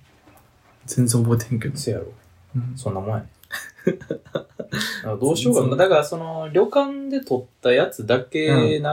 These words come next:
Speaker 2: すでもええかなって今ちょっと思ってたりもする。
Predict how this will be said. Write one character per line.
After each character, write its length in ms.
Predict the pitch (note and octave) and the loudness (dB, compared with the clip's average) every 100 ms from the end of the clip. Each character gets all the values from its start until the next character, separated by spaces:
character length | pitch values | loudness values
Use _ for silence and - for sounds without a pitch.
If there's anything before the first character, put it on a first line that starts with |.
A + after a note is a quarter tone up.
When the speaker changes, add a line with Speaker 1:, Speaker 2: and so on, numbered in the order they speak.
| D#3 D#3 | 0 -2
Speaker 2:
す 240 | - F3+ | -2 -2
で 140 | E3+ C3 | 0 0
も 180 | G#2+ | 0
え 200 | G#2 B2 | 0 2
え 40 | C#3 | 2
か 160 | C3 | 0
な 200 | C3 C#3+ | 2 2
っ 100 | D3 | 0
て 80 | - | -2
今 220 | A#2 A2+ | -4 -2
ち 100 | A2+ | 0
ょ 80 | C3 | 0
っ 60 | - | -2
と 80 | G#2 | -2
思 300 | G2+ G#2 A2 | -2 -2 -4
っ 20 | A2+ - _ _ - | -6 -14 _ _ -2
て 120 | B2 | -2
た 200 | A#2+ A2+ | 2 2
り 100 | C3 | 2
も 140 | C#3+ G#2 | 0 -6
す 220 | - - | -12 -16
る。 180 | - | -18